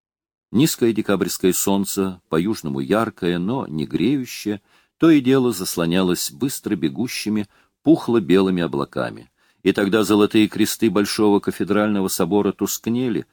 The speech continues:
а Новочеркасск с его широкими улицами, мощенными булыжником, с утра почти безлюдными, становился совсем сумеречным. Приближался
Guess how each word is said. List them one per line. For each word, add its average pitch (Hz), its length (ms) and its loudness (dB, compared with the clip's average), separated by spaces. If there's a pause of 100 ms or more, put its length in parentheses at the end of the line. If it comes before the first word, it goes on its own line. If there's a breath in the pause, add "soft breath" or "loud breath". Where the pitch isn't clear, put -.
(320)
а 67 220 -6
Новочеркасск 76 1000 -4 (180)
с - 160 -10
его 95 240 4
широкими 104 640 2
улицами, 113 800 0
мощенными 71 640 -4
булыжником, 110 720 -2 (280 soft breath)
с - 140 -8
утра 131 260 0
почти - 380 -8
безлюдными, 143 760 0 (400)
становился 104 720 -2
совсем - 500 -4
сумеречным. - 800 -14 (1120)
Приближался 113 960 -4